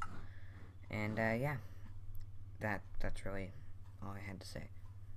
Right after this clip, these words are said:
I'm out now. <laughs> Um, so, I recorded this, and now I'm making a new copy of the seed, because the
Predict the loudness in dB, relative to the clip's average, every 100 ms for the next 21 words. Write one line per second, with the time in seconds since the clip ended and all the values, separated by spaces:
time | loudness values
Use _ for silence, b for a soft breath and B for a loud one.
0 | -4 -6 -6 -8 -8 -10 -10 -6 -4 -4
1 | -4 0 2 2 B B B B 0 0
2 | 2 B B B B B B 12 12 12
3 | 12 12 12 12 12 12 12 12 12 12
4 | 10 8 6 4 6 6 6 4 4 6
5 | 6 6 4 4 2 -2 -4 0 2 4
6 | 4 2 0 0 0 -2 -2 -2 -2 -4
7 | -2 -2 0 -2 -4 -6 -6 -6 -6 -2
8 | 0 0 -2 -8 -10 B B B B B
9 | B B -6 -6 -4 0 4 6 4